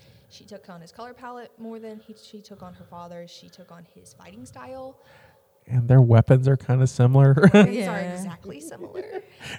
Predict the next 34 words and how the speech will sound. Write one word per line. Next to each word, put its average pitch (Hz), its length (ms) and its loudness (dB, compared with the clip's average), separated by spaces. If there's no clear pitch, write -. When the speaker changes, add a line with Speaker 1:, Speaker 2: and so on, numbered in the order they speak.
Speaker 1:
And 214 260 -10
Speaker 2:
Kinda 208 160 2
Speaker 1:
they've - 20 2
got 165 100 2
the 156 60 2
Speaker 2:
sim- 170 340 -6
Speaker 1:
cape. 180 180 -8
Um, 202 420 -12
Speaker 3:
Yeah, 269 500 -16
I - 80 -16
have 294 180 -14
to 381 80 -12
Speaker 1:
and 381 80 -12
Speaker 3:
agree 285 200 -10
with 359 220 -10
you 269 100 -2
on 247 100 -4
that 240 200 -4
because 262 380 -6
when 247 180 -8
Speaker 1:
<laughs> - 0 -
they 233 60 -8
Speaker 3:
I'm 277 260 -12
Speaker 1:
look 233 300 -20
similar. 285 440 -20
Speaker 3:
when 254 260 -12
I'm 294 140 -14
looking 294 360 -16
at, 220 340 -14
um, 208 440 -16
the 180 460 -12
supposed 233 640 -8
fathers, 170 600 -10
like, 190 280 -16